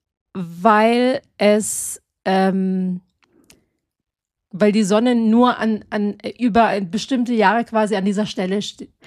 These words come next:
steht, äh, beziehungsweise der Mond. Oh mein Gott, was laber ich da für einen Scheiß?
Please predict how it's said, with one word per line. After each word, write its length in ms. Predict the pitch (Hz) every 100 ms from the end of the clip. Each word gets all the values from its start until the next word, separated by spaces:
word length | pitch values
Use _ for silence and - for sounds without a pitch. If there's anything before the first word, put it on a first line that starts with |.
| -
steht, 240 | - 185 -
äh, 120 | 220 180
beziehungsweise 420 | - 220 220 180
der 100 | 196
Mond. 420 | 185 180 165 - _ _ _ _ _ _ _ _ _ _ _
Oh 60 | 170
mein 180 | 156
Gott, 200 | 156 160
was 100 | 170
laber 200 | 165 156
ich 80 | 175
da 80 | 220
für 80 | 214
einen 60 | 175
Scheiß? 160 | 170